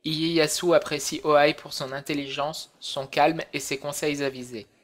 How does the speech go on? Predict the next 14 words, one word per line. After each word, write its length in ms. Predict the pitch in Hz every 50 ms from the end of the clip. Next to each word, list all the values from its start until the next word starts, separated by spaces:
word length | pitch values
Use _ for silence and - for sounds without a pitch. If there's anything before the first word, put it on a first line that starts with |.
| _ _ _ _ _ _ _ _ _ _
Il 160 | 156 143 131 139
aime 140 | 151 160
sa 160 | 156 - 165 143
compagnie, 580 | - 151 143 - 139 127 127 127 139 165 175 _ _ _ _ _ _ 139
et 80 | 139
leur 180 | 135 135 131 135
origine 460 | 147 143 147 151 143 143 156 147 151
commune, 420 | - - 151 151 151 165 180 180
la 120 | 156 123 120
province 440 | - - 143 131 135 139 139 135 131
de 80 | 127
Mikawa, 640 | 123 127 127 - - 143 127 127 127 127 131 151 - -
les 140 | 147 147 143
rapproche. 680 | 139 139 135 - - 123 113 - - - - - -